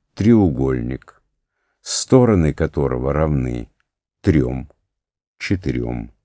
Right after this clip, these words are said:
и пяти, является прямоугольным.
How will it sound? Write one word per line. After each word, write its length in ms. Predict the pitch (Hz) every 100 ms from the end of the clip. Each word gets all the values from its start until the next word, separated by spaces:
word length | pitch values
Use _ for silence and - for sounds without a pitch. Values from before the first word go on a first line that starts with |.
| _ _ _ _ -
и 120 | 92
пяти, 600 | - 71 - 76 76 - _ _ _ _ _ _ _
является 800 | 73 69 90 87 127 120 - 120
прямоугольным. 1200 | 104 - 82 92 113 117 95 76 69 58 55 50